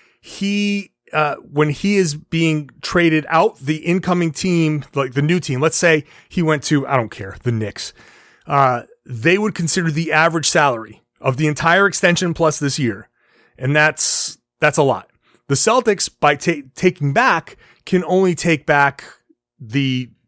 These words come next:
current year salary for J-, Jaylen Brown. So the, the matching is different on both sides. It makes it almost impossible to trade. So he's out. Forget it. Jason Tatum,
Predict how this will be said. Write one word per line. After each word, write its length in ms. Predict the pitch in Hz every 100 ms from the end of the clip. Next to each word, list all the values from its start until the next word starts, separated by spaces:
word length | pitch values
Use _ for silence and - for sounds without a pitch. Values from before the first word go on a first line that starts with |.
| _ -
current 320 | 190 170 139
year 320 | 143 117 - _ -
salary 520 | 160 127 107 113 _ _ _ _
for 220 | - 131
J-, 400 | 143 131 127 131
Jaylen 300 | 120 139 117
Brown. 240 | 113 110
So 420 | - 160 135 131 - - _ _ _
the, 400 | 143 _ 156 156
the 180 | 147 156
matching 500 | 165 208 214 208 190
is 260 | 156 151
different 760 | 110 - - - 110 - - - _ _ -
on 160 | 143 131
both 220 | 147 135
sides. 340 | 135 117 120
It 40 | 180
makes 200 | 190 190
it 80 |
almost 200 | 220 214
impossible 460 | 170 139 120 - 104
to 100 | 104
trade. 280 | 104 131 117
So 100 | 160
he's 220 | 143 233 -
out. 240 | 92 - -
Forget 360 | 127 107 90
it. 100 | - _ - - _ _ _ _ -
Jason 320 | 240 233 226
Tatum, 460 | 233 220 214 196